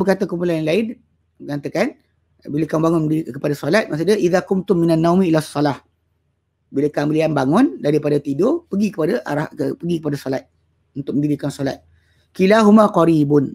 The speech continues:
So, kedua-dua maksud dia, uh, hampir. Sebab orang yang bangun dari tidur memang hadas. Berhadas. Demikian juga orang yang hadas tu hadas lah.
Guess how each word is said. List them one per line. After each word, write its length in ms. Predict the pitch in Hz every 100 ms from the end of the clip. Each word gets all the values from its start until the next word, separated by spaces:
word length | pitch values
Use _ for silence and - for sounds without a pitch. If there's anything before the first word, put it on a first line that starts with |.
| _ _ _
So, 160 | - 147
kedua-dua 400 | 165 170 180 156
maksud 160 | 170
dia, 160 | 175 - 147
uh, 160 | 147
hampir. 400 | 143 151 143 127 - _ _ _ _ _ -
Sebab 140 | 127
orang 220 | 147 165 147
yang 320 | 180 349 359
bangun 240 | 147 151
dari 160 | 147 143
tidur 480 | 139 156 311 359 -
memang 320 | 277 254 -
hadas. 320 | - 220 185 - _ _ _ _ _ _ _ -
Berhadas. 500 | 151 170 185 147 - _ _ _ _ -
Demikian 320 | 156 156 156
juga 160 | 147 -
orang 160 | 156 160
yang 100 | 160
hadas 160 | 143 139
tu 60 | 208
hadas 220 | 170 156
lah. 160 | 175